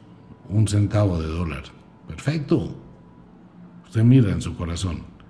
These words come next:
De nuestra parte, buscando la forma de cambiar un poquito esta burbuja energética que hay de tanta situación tan extraña,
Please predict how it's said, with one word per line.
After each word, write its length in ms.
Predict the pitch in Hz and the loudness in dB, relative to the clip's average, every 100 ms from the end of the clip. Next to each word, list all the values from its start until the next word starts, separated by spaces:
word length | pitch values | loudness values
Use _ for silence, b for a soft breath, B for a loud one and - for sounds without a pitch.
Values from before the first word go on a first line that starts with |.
| B B B B B - | B B B B B 0
De 280 | 123 175 | 4 8
nuestra 580 | 196 196 165 - 160 160 | 8 8 8 6 2 2
parte, 420 | 160 131 101 92 | 2 2 0 -2
buscando 840 | 80 87 117 113 - - 156 156 156 | -4 2 4 4 2 2 2 4 4
la 140 | 131 | 2
forma 520 | 101 131 127 95 82 80 | 2 2 4 2 -2 -4
de 360 | 87 113 113 | 0 0 0
cambiar 540 | 113 107 123 143 147 156 | 0 2 4 4 4 4
un 220 | 151 131 | 4 4
poquito 480 | 147 - 151 123 98 | 2 2 0 0 -4
esta 400 | - 151 139 B B B B B - | -2 2 2 B B B B B -2
burbuja 1000 | 110 117 127 120 110 143 220 202 - 165 | 4 8 8 8 6 6 8 6 6 6
energética 1200 | 175 123 101 95 98 - 165 170 180 147 120 101 | 6 6 4 0 -4 0 2 4 2 2 0 0
que 200 | 101 92 | -2 0
hay 420 | 107 104 82 78 - - - - | 2 2 0 -4 -12 -20 -20 -12
de 120 | 82 | -4
tanta 340 | 117 123 123 | 4 6 6
situación 460 | 117 110 95 98 107 | 4 2 0 0 0
tan 180 | 104 117 | 2 0
extraña, 580 | 104 - 98 82 73 | -2 0 -2 -2 -6